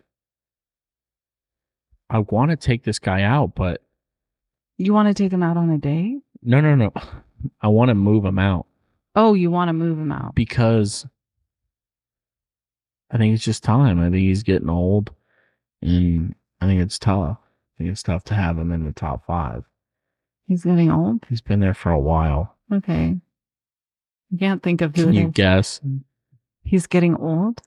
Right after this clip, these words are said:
Speaker 1: He's getting really old.
Speaker 2: He's getting really old.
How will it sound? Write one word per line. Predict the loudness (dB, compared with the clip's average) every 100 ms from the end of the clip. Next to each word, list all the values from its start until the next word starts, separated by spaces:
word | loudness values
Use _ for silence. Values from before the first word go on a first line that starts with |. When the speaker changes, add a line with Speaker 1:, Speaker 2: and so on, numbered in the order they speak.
| _
Speaker 1:
He's | -10 -10
getting | -10 -6 0
really | 2 2
old. | 2 0 -4 -10 _ _ _ _ _ _ _
Speaker 2:
He's | _ -20
getting | -20 -16 -10 -8 -6
really | -6
old. | -8